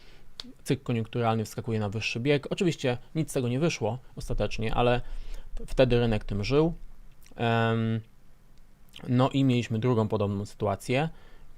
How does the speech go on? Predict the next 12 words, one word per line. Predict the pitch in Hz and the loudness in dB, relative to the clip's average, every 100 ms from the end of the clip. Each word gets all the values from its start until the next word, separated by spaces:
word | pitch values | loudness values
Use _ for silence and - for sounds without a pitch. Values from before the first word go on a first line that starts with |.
| - 190 - | -16 -14 -4
mianowicie | 131 135 135 117 131 139 117 - - | 2 4 4 2 0 -2 -2 -10 -6
byliśmy | 113 120 131 127 | 0 2 2 0
po | 110 | -2
długim | 107 143 139 139 | 0 0 0 0
okresie | 113 123 117 117 | -2 -2 0 -2
wyprzedanego | 113 - 117 107 110 104 | -4 -2 -2 0 0 -2
dolara. | 104 98 95 95 - - - - | -2 -2 -2 -6 -12 -18 -16 -2
Jak | 131 | -2
sobie | - 139 131 | 0 0 2
Państwo | 131 - 123 | 2 -2 0
wejdą | 131 135 117 | 2 4 4
na, | 110 107 104 104 | 2 2 2 2